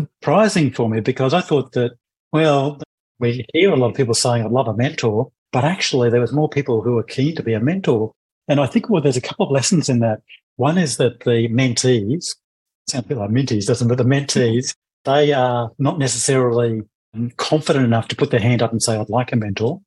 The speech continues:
And the second part of that is that the mentors are keen to contribute in some way, to be able to share some of their expertise. And as we know, being a mentor is actually a two-way communication process.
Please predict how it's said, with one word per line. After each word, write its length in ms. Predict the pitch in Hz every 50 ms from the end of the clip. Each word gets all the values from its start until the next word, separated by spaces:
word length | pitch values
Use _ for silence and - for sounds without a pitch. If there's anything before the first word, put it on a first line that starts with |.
| _ _
And 100 | - 131
the 40 | 127
second 320 | - - 214 220 240 196 -
part 240 | - 151 135 127
of 40 | 113 123
that 140 | 120 117
is 300 | 117 120 120 123 117 107
that 260 | - 135 123 120 123 - _ _ _ _ _ _ _ _
the 80 | - 123
mentors 960 | 117 135 160 185 156 - - 175 185 196 170 123 104 104 113 135 135 - - -
are 80 | 127
keen 480 | - - - 175 175 170 160 147 139 123
to 160 | - 139 127
contribute 500 | 120 - 117 107 - 151 139 - 143 123
in 120 | 113 107
some 180 | - - 120 - -
way, 300 | - 107 113 123 123 104 - _ -
to 260 | - 135 117 117 113 107
be 100 | 123 123
able 280 | 123 123 120 110 110
to 380 | - - 123 113 113 110 104 101 - _ -
share 300 | - - - 127 123 120
some 140 | - 120 117
of 20 |
their 140 | 113 113 117
expertise. 580 | 113 - - 120 - - 127 127 120 107 - - - - - - _ _
And 120 | - 139 180
as 120 | 208 -
we 80 | 202 139
know, 220 | 123 123 127 127
being 220 | 110 131 123 117 113
a 40 |
mentor 380 | 104 120 147 156 - 123 110 107
is 80 | - 185
actually 240 | 190 - - 208
a 40 | 139
two-way 340 | - - 151 135 123 117 110
communication 680 | - - 113 110 110 107 - - 117 139 - - - -
process. 460 | - 131 117 104 - 113 - -